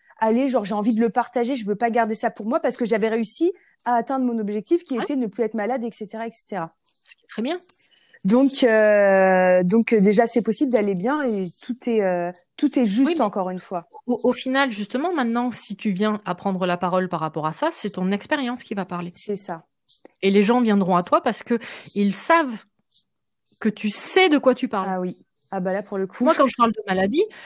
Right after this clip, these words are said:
Speaker 2: quand je parle de maladie, les gens savent de quoi je parle. Euh, bah, tu l'as vu quand on a fait l'initiation, euh, à chaque exercice, je suis capable de te raconter minimum une anecdote.
Speaker 1: Oui, c'est vrai, c'est vrai.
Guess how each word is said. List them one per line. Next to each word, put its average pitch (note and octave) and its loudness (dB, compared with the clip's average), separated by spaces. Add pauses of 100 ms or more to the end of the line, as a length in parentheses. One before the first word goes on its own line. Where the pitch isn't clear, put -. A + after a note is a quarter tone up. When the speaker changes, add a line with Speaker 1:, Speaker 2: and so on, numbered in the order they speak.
(200)
Speaker 2:
quand G#3 -2
je G3+ -2
parle A3+ 4
de G#3 4
maladie, F#3+ 2
les A3 4
gens C4 0
savent D#4+ -2
de G#3+ 2
quoi B3 0
je D4 0
parle. B3+ -2 (360)
Euh, F3+ 2
bah, F3+ 0
tu - -6
l'as G3 4
vu G3 2
quand G3+ -2
on F#3 0
a F3+ 0
fait F3+ -6
l'initiation, F3+ -2 (220)
euh, F#3 0
à F3+ -2
chaque C4+ -2
exercice, G#3 2
je - -8
suis G#3 0
capable G#3+ 2
de G3+ 2
te F#3+ -4
raconter F#3+ -2
minimum B3+ 4
une A#3+ 4
anecdote. A#3 -2
Speaker 1:
Oui, B3 4
c'est B3 -4
vrai, G3+ -4
c'est G#3 -8
vrai. F#3 0